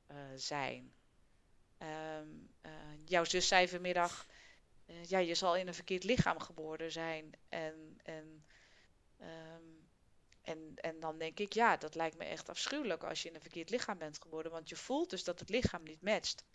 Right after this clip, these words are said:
Maar ga maar eens uitleggen dan wat dat gevoel is. Dat lijkt mij best ingewikkeld. Want ik kan het, ik ben als vrouw geboren in een vrouwenlichaam en ik kan bijna al niet uitleggen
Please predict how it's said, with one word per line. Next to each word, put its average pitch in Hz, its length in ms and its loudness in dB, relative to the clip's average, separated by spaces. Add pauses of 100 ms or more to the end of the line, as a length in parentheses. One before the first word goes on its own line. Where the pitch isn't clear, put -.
(200)
Maar 185 100 -2
ga 226 160 6
maar 208 140 6
eens - 180 0
uitleggen 240 600 8
dan 170 380 -2 (1000)
wat 285 240 10
dat 190 200 2
gevoel 302 380 -6
is. - 260 -4
Dat 254 140 -2
lijkt 233 180 8
mij 180 140 -4
best 262 180 0
ingewikkeld. 208 760 -6 (300)
Want 196 140 2
ik - 140 2
kan 233 180 8
het, 226 220 0 (240)
ik - 200 -8
ben 208 160 8
als 180 120 4
vrouw 202 220 6
geboren 208 580 4
in 214 140 0
een 196 120 -2
vrouwenlichaam 226 880 2 (340)
en 196 100 4
ik - 120 0
kan 233 160 2
bijna 226 260 6
al 214 140 -2
niet 208 200 -6
uitleggen 202 720 2